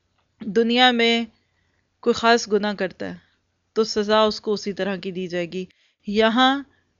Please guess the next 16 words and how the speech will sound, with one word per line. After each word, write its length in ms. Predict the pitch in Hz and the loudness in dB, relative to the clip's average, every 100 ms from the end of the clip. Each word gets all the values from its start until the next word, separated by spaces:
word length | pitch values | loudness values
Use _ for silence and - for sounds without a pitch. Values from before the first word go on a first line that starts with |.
| - | -6
यही 320 | 196 208 214 | -2 0 0
असूल 360 | 196 - 180 175 | -2 -4 -6 -6
है। 140 | 175 - _ _ _ _ _ - | -8 -14 _ _ _ _ _ -16
जो 260 | 185 262 247 | -4 -4 -2
सूदखोर 720 | - - 233 247 - 269 269 | -4 -4 -2 -2 -2 0 0
होता 280 | 226 190 202 | 0 -2 -2
है 80 | 196 | -2
ना, 260 | 208 226 - _ _ _ - | -2 -4 -10 _ _ _ -2
वो 120 | 262 | -2
दुनिया 600 | - 208 208 208 233 247 | 0 0 2 4 4 4
में 300 | 240 240 247 | 4 2 2
रुपए 380 | 220 214 214 220 | 2 2 4 4
पैसे 460 | 220 202 202 - 226 | 4 0 0 0 0
की 180 | 220 214 202 | 0 -4 -4
हिरस 580 | 156 190 202 226 - - _ _ - | -2 0 2 2 -2 -12 _ _ -4
और 180 | 214 | -2